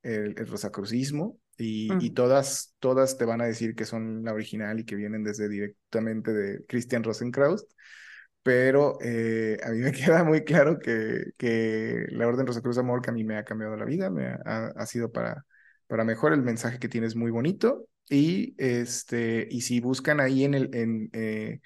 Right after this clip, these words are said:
Speaker 1: en Google, fácilmente así pónganle Amorc y su ciudad,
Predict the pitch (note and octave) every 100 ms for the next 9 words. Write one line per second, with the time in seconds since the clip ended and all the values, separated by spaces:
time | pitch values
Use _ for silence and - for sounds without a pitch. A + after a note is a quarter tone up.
0 | - - _ - B2 C#3 E3 F3 F3 E3+
1 | - G3 D3 C#3+ C#3+ D#3 A#2 B2+ A#2+ -
2 | C3 C3 A#2+ A2+ A#2+ B2 C#3+ - - C3
3 | B2+ A#2+ A2+ A2 D3 G#3